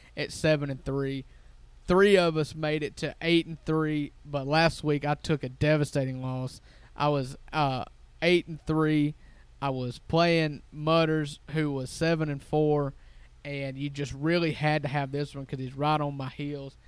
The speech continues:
and he got me, and he got me by, like, forty points. It was just devastating.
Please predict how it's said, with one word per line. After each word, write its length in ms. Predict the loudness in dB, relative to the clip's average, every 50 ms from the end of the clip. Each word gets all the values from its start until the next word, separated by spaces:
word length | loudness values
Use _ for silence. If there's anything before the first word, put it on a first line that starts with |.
| -20 -20 -20 -20 -20 -20 -12 -8
and 220 | -6 -4 -4 -4 -6
he 200 | -6 -8 -8 -8 -4
got 300 | 0 2 2 2 2 0
me, 300 | -4 -4 -4 -4 -6 -8 -12 -12
and 100 | -10 -8
he 100 | -8 -4
got 260 | 0 2 2 2 2
me 100 | 0 -4
by, 180 | -4 -4 -6 -6
like, 180 | -8 -8 -10 -12
forty 360 | -8 -6 -4 -4 -4 -4 -6
points. 480 | -6 -6 -6 -6 -6 -6 -10 -10 -10 -8
It 60 | -8
was 80 | -8 -6
just 320 | -6 -6 -6 -6 -6 -4
devastating. 800 | 0 0 0 0 -2 -4 -6 -6 -4 -4 -4 -4 -6 -8 -10